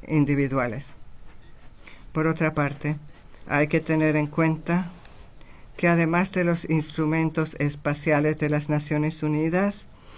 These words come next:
hay o habrá tratados bilaterales y multilaterales entre dos o más personas internacionales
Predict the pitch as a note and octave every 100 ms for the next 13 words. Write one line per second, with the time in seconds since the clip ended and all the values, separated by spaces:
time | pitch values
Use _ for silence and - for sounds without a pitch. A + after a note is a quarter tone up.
0 | - - - G3 F#3+ F#3+ D#3+ E3 D#3+ D#3+
1 | D#3 D#3 D3+ D3+ D3 E3+ F#3 F3 E3 F3
2 | D3+ D3 D3+ - - - - D3+ D3 D#3+
3 | F#3+ F3 F3 D#3 D#3 D3+ D3+ C#3+ C#3+ C#3
4 | C#3+ D3+ - - - - - - - -
5 | D#3+ D#3 D3+ D#3+ D3+ C#3 E3 E3+ E3+ -
6 | D3+ D3 D3+ D3 - D3+ D3 E3 D#3 D#3
7 | D#3 D3+ D3 D3+ D3 C#3+ D3 D3+ C#3+ D3
8 | D#3 D#3+ E3